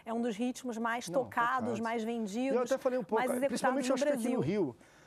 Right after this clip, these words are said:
Speaker 2: aqui no Rio já existem seis, sete, oito, não sei, dez, muitas rádios, mas, ah, porque o cenário hoje é um pouco diferente, as igrejas são grandes, são receptivas, mas eu entendo que talvez até na época que é Noventa e três e quando você entrou, tinha até aquela coisa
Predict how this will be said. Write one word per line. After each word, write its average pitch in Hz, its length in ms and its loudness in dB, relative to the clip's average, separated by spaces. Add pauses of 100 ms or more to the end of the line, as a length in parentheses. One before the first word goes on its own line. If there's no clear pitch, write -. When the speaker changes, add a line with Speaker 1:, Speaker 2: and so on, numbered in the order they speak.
(260)
Speaker 2:
aqui 135 240 -6
no 233 60 -2
Rio 196 160 0
já 247 180 -2
existem 196 540 -2
seis, - 400 -2
sete, 160 360 -4
oito, 151 240 -4
não 175 80 -6
sei, 147 160 -8
dez, 135 440 -2
muitas 139 580 -4
rádios, 107 400 -12
mas, 131 300 -10 (420)
ah, 170 240 -2 (100)
porque - 240 -6
o 233 80 -2
cenário 226 360 -2
hoje 214 160 -2
é - 20 -4
um 214 60 -6
pouco - 240 -8
diferente, 175 440 -2
as 131 80 -6
igrejas 135 280 -8
são 185 120 -8
grandes, 143 300 -6
são 139 120 -12
receptivas, 139 800 -8 (420)
mas 160 180 -2
eu 247 80 -4
entendo 220 280 -4
que - 80 -14
talvez 165 360 -2
até 156 180 -6
na 269 80 -4
época 233 220 -8
que 185 100 -4
é - 20 0
Noventa 151 300 -4
e - 20 -8
três 143 260 -4
e 143 60 -6
quando 147 280 -4
você 135 260 -8
entrou, 175 420 -2 (540)
tinha - 160 -2
até 190 140 -2
aquela 247 200 0
coisa 208 240 -6